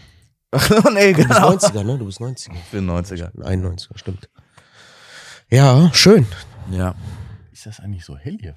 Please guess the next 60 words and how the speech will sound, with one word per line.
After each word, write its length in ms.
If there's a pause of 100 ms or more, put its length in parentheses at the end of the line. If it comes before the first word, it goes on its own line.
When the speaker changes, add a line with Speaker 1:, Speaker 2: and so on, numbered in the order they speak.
Speaker 3:
vorne? 340 (260)
Speaker 1:
Es 160
ist 180
halt, 360
das 80
ist 160
die 40
Morgensonne 720
quasi, 400
die 80
jetzt 200
Speaker 2:
Richtig, 280
Speaker 1:
hochkommt, 180
Speaker 2:
weil 60
wir 280
nehmen, 500
wie 140
gesagt, 280
um 120
sechs 220
Uhr 80
morgens 380
auf. 440
Wir 100
haben 100
nichts 220
Besseres 400
zu 140
tun, 260 (880)
als 240
uns 140
Speaker 1:
Es 60
Speaker 2:
an 100
Speaker 1:
gibt 220
nichts 280
Besseres 440
als 240
den 100
Feierabend-Podcast. 1120
Speaker 2:
Ja, 100
das 140
stimmt 240
Speaker 1:
Oder? 220
Speaker 2:
auch 80
wohl. 80 (100)
Das 140
stimmt 260
auch 100 (120)
wohl. 120 (760)
Wenn 120
wir 60
es 80
jetzt 180
nur 100
geschissen 400
bekommen 320
würden, 200
die 80
Folgen 400
mal 340